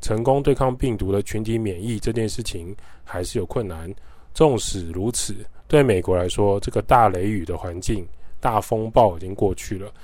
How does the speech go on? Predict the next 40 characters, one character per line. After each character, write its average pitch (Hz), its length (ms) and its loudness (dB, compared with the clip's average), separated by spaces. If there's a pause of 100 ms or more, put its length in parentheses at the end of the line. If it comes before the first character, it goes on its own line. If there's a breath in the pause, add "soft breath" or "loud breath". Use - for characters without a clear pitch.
(160 soft breath)
现 139 220 4
在 131 160 6
就 123 80 4
是 127 140 2
阴 120 240 0
天 120 240 4
跟 117 140 6
多 117 260 8
云 92 160 0
的 92 100 -2
日 98 220 -2
子。 - 160 -10 (200)
对 127 200 4
于 104 80 2
美 98 180 -2
国 92 240 -2
的 95 60 -2
政 110 260 2
府 90 260 -12 (760 soft breath)
来 95 140 -4
讲， 95 220 -2 (140)
这 127 160 2
一 113 80 4
件 117 180 4
事 110 160 -2
情 90 220 -4
很 90 160 -6
重 98 220 6
要。 95 220 2 (240 soft breath)
疫 170 200 4
苗 98 300 4
接 131 280 4
种 98 280 -2
之 98 200 -2
后， 98 260 4 (300 soft breath)
各 139 160 6
项 110 240 2
经 123 280 -2
济 120 280 -2
跟 107 260 2